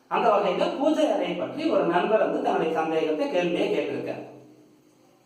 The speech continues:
இவர் கேட்ட கேள்வியோடு சேர்த்து என்னிடம் ஜாதகம் பார்க்க வரக்கூடியவர்கள், அன்பர்கள், அவர்கள் கேட்ட பூஜை அறை சம்பந்தமான கேள்விகள், அதோடு சேர்ந்து நான் வாஸ்து பார்க்க போற இடத்துல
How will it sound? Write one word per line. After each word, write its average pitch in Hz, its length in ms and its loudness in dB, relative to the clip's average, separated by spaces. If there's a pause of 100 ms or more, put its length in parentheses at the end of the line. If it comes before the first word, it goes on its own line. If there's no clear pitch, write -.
(360)
இவர் 240 400 0
கேட்ட 247 240 2 (100)
கேள்வியோடு 214 540 2
சேர்த்து - 480 -2 (960)
என்னிடம் 247 460 2
ஜாதகம் 247 500 2
பார்க்க 214 400 2
வரக்கூடியவர்கள், 190 680 2 (640)
அன்பர்கள், 190 520 0
அவர்கள் 240 460 2
கேட்ட 214 260 2 (180)
பூஜை 269 280 0
அறை 196 160 0
சம்பந்தமான 175 720 0
கேள்விகள், - 480 -2 (760)
அதோடு 262 400 2
சேர்ந்து 214 380 0
நான் 214 260 2
வாஸ்து 277 360 2
பார்க்க 190 380 2
போற 180 200 2
இடத்துல 175 420 -2